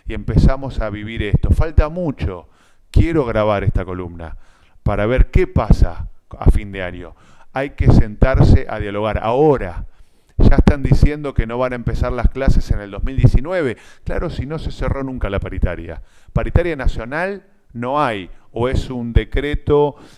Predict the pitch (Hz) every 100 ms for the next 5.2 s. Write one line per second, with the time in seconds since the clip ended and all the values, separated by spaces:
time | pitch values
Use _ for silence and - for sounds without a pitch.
0 | - - - - - 101 120 143 151 151
1 | _ _ _ _ _ - 101 95 95 92
2 | 90 92 - - 104 101 98 92 92 90
3 | 90 90 90 87 90 95 95 - 127 120
4 | 123 151 143 120 113 104 - 104 120 92
5 | 87 80